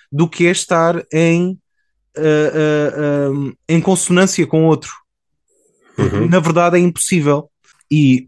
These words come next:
Speaker 1: por isso é que os outros são um espelho de ti, porque tu, eh, tendes a interpretar as outras pessoas
Speaker 2: À luz
Speaker 1: à
Speaker 2: da tua
Speaker 1: luz
Speaker 2: experiência.
Speaker 1: À luz da tua experiência, por isso é que existe uma, por, por isso é que eu, eu acho que as pessoas cada vez mais utilizam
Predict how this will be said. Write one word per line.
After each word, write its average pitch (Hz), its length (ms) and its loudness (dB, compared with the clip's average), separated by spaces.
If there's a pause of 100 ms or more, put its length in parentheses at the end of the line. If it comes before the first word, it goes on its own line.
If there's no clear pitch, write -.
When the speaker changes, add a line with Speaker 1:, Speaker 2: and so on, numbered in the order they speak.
(100)
Speaker 1:
por 151 100 -2
isso 160 140 -2
é 160 40 2
que - 120 -14
os 147 180 -2
outros 165 160 0
são 175 100 -2
um - 20 -2
espelho 165 300 -4
de 156 100 -14
ti, 175 100 -6
porque - 240 -6
tu, - 120 -6
eh, 143 120 -2 (220)
tendes 170 300 0
a 160 60 0
interpretar 135 440 -4
as 131 120 -4
outras 131 260 -6
pessoas 104 600 -4 (760)
Speaker 2:
À 107 100 0
luz 123 80 2
Speaker 1:
à 165 140 2
Speaker 2:
da 156 80 2
tua 170 80 4
Speaker 1:
luz 190 120 6
Speaker 2:
experiência. 101 540 -2 (400)
Speaker 1:
À 110 100 -4
luz 117 200 -2
da 131 80 2
tua 143 140 -2
experiência, 143 460 -4
por 117 120 -10
isso - 180 -8
é - 40 0
que 131 100 -8
existe 120 320 -6
uma, 113 280 -4
por, 113 200 -8 (480)
por 135 80 -2
isso 131 140 -2
é - 40 -4
que - 200 -10
eu, 139 140 0
eu 139 180 4
acho 131 200 0
que 147 80 -4
as 127 60 -6
pessoas - 260 -2
cada 147 300 -2
vez 127 200 0
mais 117 380 -2
utilizam 123 580 -4